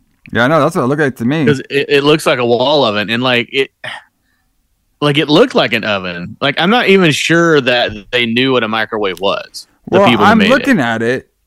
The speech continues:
Speaker 1: and I, I typed in on, on the Google,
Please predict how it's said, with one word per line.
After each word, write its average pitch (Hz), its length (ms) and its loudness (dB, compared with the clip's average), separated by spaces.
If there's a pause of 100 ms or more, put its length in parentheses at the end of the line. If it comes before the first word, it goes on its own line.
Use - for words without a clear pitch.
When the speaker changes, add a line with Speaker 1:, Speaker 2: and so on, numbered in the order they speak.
(180)
Speaker 1:
and 127 600 0 (140)
I, 139 260 2 (160)
I 139 40 -2
typed 165 420 -2
in 147 340 -2 (140)
on, 120 360 -2
on 120 160 -2
the 113 80 -2
Google, 123 440 -2